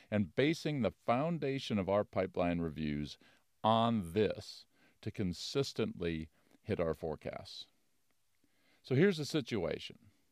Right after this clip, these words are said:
You found a real prospect with a business reason to spend money.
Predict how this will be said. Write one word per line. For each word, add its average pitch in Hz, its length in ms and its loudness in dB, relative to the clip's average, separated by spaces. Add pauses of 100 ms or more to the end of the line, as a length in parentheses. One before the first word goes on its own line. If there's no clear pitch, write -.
(720)
You 127 120 4
found 131 260 8
a 113 60 4
real 135 340 4
prospect 110 880 2 (280)
with 95 140 2
a 85 80 2
business 107 580 0
reason 90 360 -2
to 85 80 -2
spend 80 400 -2
money. 67 340 -6